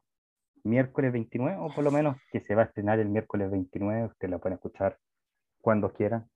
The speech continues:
Eh, la última del año y posiblemente la última de la temporada, así que ahí atentos porque lo confirmo, lo niego, el treinta y uno. Ahí falta algo por grabar de Marvel, pero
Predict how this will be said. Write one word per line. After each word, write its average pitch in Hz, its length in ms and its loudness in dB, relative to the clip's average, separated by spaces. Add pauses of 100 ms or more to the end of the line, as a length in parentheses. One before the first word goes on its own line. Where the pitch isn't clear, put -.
(560)
Eh, 85 260 -12 (360)
la 113 140 4
última 170 340 2
del 165 160 4
año 202 480 -4
y 135 100 -2
posiblemente 156 600 -2
la 156 80 2
última 160 220 -4
de 165 80 0
la - 20 -12
temporada, 185 400 0
así 196 220 -4
que 185 200 -2 (340)
ahí 135 160 4
atentos 151 480 0
porque 127 200 -6
lo 117 120 2
confirmo, 143 460 0
lo 143 160 4
niego, 151 500 -2 (220)
el 117 140 -4
treinta 123 340 4
y 123 60 8
uno. 87 200 2 (840)
Ahí 101 280 -8 (260)
falta 104 260 0
algo 104 180 4
por 107 140 2
grabar 104 280 4
de 107 100 0
Marvel, 139 380 0
pero 135 320 -4